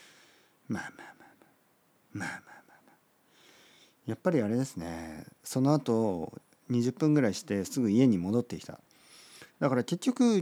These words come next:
今日ほとんどの時間部屋の中にいるんです。ね、やっぱり頭おかしくなってくるんですよ。だから気をつけた方がいい。明日は晴れる予定なんで、必ず家の外に出たいと思います。このままでは僕は本当頭おかしくなる。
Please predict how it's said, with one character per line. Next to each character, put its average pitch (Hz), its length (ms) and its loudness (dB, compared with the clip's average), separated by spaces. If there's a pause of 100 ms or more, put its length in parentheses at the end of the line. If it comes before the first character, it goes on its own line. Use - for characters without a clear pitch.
今 107 480 4
日 101 60 -12
ほ - 140 -4
と 220 100 4
ん 208 60 6
ど 151 80 6
の 107 100 4
時 92 120 -4
間 92 240 -4
部 85 140 -2
屋 127 120 4
の 127 100 4
中 113 200 0
に 82 100 -6
い - 20 -6
る 82 80 -6
ん 78 80 -8
で - 80 -14
す。 - 160 -18 (720)
ね、 143 120 -8
や 175 60 -12 (100)
っ - 20 -16
ぱ 120 80 -4
り 101 60 -4
頭 120 340 0
お - 40 -4
か - 140 -6
し - 80 -4
く 131 120 0
な 160 80 2
っ - 40 -2
て - 140 -8
く 196 100 -2
る 190 100 6
ん 139 60 6
で 101 80 2
す - 120 -10
よ。 71 100 -12 (720)
だ 98 80 -14
か - 80 -12
ら 85 80 -10
気 - 160 0
を 123 80 4
つ - 80 -10
け 107 120 0
た 87 100 -4
方 85 60 -6
が 85 60 -10
い 82 60 -12
い。 - 180 -14
明 135 100 2 (180)
日 226 120 10
は 131 200 6 (220)
晴 147 280 8
れ 175 60 10
る 117 120 6
予 90 120 -2
定 104 180 -2
な 95 120 -2
ん 82 80 -10
で、 - 120 -20 (160)
必 - 180 0 (220)
ず 156 220 -6 (340)
家 123 200 2
の 101 120 -4
外 - 260 -8
に 123 60 -14 (320)
出 120 140 0
た 110 100 0
い - 60 -4
と - 80 -10
思 76 100 -10
い 71 60 -12
ま 67 100 -18
す。 - 140 -20 (400)
こ - 180 4
の 170 100 10
ま 180 120 6
ま 170 80 6
で 127 80 4
は 80 120 -4
僕 98 240 -6
は 98 60 -6
本 110 140 -6
当 - 100 -8
頭 101 300 0
お 76 40 -8
か - 140 -8
し - 80 -8
く - 100 -16
な - 100 -18
る。 - 60 -20